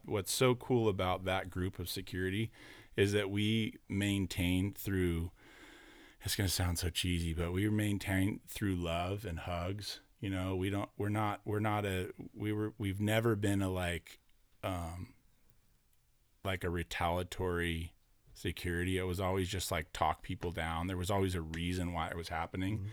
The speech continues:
Speaker 1: And that's something that I think, I think Jeremy's initial question about things that you've learned from your experiences, um, you know, hostility breeds hostility.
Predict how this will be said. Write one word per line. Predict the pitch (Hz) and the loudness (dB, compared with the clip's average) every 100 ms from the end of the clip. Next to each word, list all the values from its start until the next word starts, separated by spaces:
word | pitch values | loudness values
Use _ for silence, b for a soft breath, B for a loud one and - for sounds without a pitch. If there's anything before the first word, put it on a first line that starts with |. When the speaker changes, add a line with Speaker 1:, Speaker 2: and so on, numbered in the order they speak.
| B B B | B B B
Speaker 1:
And | - 104 | 2 4
that's | 110 - | 4 4
something | 110 90 95 | 2 2 0
that | 92 | 2
I | 87 | 0
think, | - 92 | 0 0
I | 87 | 0
think | 98 85 | -2 0
Jeremy's | 95 95 87 92 | 2 2 2 2
initial | 87 87 87 | 0 -2 -4
question | 92 87 - 82 | -4 -4 -2 -4
about | 82 85 - | -2 -4 -4
things | 95 85 | -2 -2
that | 90 | -4
you've | 80 90 | -6 -6
learned | 87 92 90 92 | -2 0 0 -2
from | 95 85 85 85 B B B B B | -2 0 -2 -4 B B B B B
your | 101 95 | 2 2
experiences, | 92 - 90 92 92 - 80 82 - b b b b - | 2 -2 0 2 0 -2 -6 -8 -10 b b b b -6
um, | 90 90 87 92 90 _ | -2 0 -2 -4 -10 _
you | - 98 | -2 0
know, | 90 85 92 - _ _ _ _ _ - | 0 -2 -8 -14 _ _ _ _ _ -2
hostility | 107 - 120 113 107 | -2 2 6 6 4
breeds | 92 98 90 - | 2 0 0 -2
hostility. | 92 - - 90 90 82 - | -4 -4 -2 0 0 -4 -8